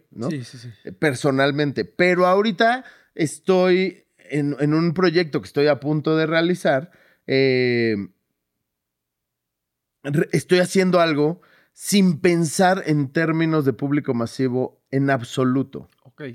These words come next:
Speaker 1: No porque quiera festivales, no por eso. Sino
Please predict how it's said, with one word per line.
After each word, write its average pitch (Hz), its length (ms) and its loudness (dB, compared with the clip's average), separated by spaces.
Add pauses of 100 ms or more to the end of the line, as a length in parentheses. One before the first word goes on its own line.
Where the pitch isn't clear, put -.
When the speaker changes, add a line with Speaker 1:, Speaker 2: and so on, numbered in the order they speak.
(1800)
Speaker 1:
No 196 360 2
porque 185 400 -2
quiera 190 760 2
festivales, 160 880 0
no 151 280 0
por 170 200 2
eso. 139 340 -4 (880)
Sino 170 720 0